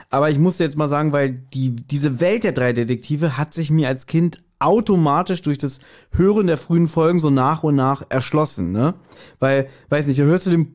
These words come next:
den Superpapagei, da merkst du, ah, da gibt's diesen Chauffeur, oh, der kommt hier wieder vor im Gespensterschloss, der kommt dann und dann vor, ah, irgendein Klient hat den irgendwann mal den überlassen, weil sie für den was ermittelt haben und so. Also es gab ja nie so diese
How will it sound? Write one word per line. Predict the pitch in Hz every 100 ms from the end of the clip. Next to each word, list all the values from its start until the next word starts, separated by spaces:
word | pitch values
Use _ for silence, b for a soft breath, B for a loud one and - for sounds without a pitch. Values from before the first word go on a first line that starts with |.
| -
den | - 160 135
Superpapagei, | 131 131 120 120 120 120
da | 127
merkst | 131 135
du, | 139
ah, | 135 139
da |
gibt's | 127 120
diesen | 135 123
Chauffeur, | 127 123 147 139
oh, | 170
der | 160 139
kommt | 139 139
hier | 131 135
wieder | 156 170
vor | 160 156 147
im | 135
Gespensterschloss, | 127 151 160 160 143 139 135 B B -
der | 135
kommt | 139 127
dann | 120
und | 123
dann | 131 156 156
vor, | 160 151 147 B -
ah, | 151 165 160
irgendein | 160 165
Klient | - 147 151 160
hat | 147 147
den | 139
irgendwann | 139 143 139
mal | 135 131
den | 131 131
überlassen, | 127 127 147 160
weil | 135
sie | 127 120
für | 131
den | 120 120 117 B -
was | 117
ermittelt | 120 135 160 151
haben | 147 143 143
und | 135
so. | 135 139 B B B -
Also | 143
es | 151
gab | - 165 196
ja | 170
nie | 160 175 226 226
so | 208 190
diese | 165 180 170